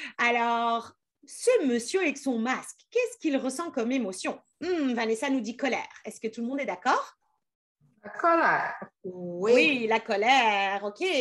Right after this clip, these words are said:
Speaker 1: malgré le masque, on voit que ce monsieur est en colère. Merci.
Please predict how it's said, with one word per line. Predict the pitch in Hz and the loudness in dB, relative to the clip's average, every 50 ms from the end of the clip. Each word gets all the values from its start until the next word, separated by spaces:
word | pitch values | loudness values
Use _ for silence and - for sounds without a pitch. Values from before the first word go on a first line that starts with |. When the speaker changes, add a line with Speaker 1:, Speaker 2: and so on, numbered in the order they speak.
| 226 214 202 | 2 2 0
Speaker 1:
malgré | 208 208 208 196 220 214 214 | -2 -6 -6 -6 -8 -8 -6
le | 208 202 | -6 -4
masque, | 202 226 302 339 - - - | -4 -2 -2 -4 -4 -6 -8
on | 220 196 | -10 -8
voit | 190 202 190 202 | -6 -4 -4 -4
que | 202 - 196 | -2 -4 -8
ce | - - 214 | -8 -8 -10
monsieur | 196 190 92 - - - 190 | -10 -10 -12 -10 -6 -2 0
est | - 190 - - | 0 0 0 -2
en | 226 226 | -4 -6
colère. | 220 - - 180 175 196 269 269 220 196 190 185 185 185 185 196 196 - - _ _ _ _ _ - - - - - - - _ | -6 -6 -6 -4 0 2 2 2 2 2 0 0 0 -2 -2 -4 -4 -8 -12 _ _ _ _ _ -20 -20 -20 -20 -20 -20 -10 _
Merci. | 208 220 - - - - - - 349 | 0 0 0 0 -2 -6 0 4 4